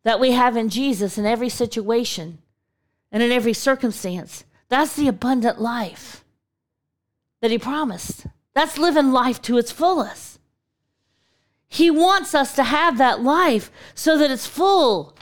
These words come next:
and it overflows. The abundant life is made possible through Jesus, and that's what I mean by hope is a person.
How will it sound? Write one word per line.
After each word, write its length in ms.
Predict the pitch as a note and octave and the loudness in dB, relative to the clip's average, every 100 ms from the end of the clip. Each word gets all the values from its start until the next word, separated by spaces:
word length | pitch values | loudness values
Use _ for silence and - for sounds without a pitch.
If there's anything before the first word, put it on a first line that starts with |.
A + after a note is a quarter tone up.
| - | -2
and 160 | B3+ | 0
it 100 | C#4 | 2
overflows. 1080 | D4 D4 C4+ - D#4 F#4+ F#4 A#3+ - - - _ _ _ _ - _ A3 | 2 2 0 0 0 2 2 0 -4 -14 -14 _ _ _ _ -20 _ -4
The 200 | A#3 D4+ | 2 2
abundant 540 | G#3+ F#4 G4+ G4+ A#3 | 2 2 2 2 2
life 340 | C4+ F4+ D#4+ | 0 0 0
is 160 | C#4+ - | -2 0
made 180 | C4+ A#3+ | -2 -2
possible 500 | - E4+ - C4 C4+ | 0 0 0 -2 -2
through 260 | C#4 C#4 | 0 -2
Jesus, 460 | G#3+ D#4 F4+ C#4 - - - | 0 0 0 0 -2 -6 -2
and 160 | C#4 | 2
that's 240 | E4+ G4 D4 | 2 0 0
what 120 | D#4+ | 2
I 120 | D4+ | 2
mean 280 | D4+ G4+ F#4 | 2 2 2
by 220 | C#4 C#4 - - | 2 2 -2 -2
hope 340 | D#4 G4+ G4 | 2 4 4
is 160 | D#4+ B3+ | 2 2
a 80 | D#4 | 2
person. 600 | G4 G#4 - D#4 F#3+ | 4 2 2 -2 -2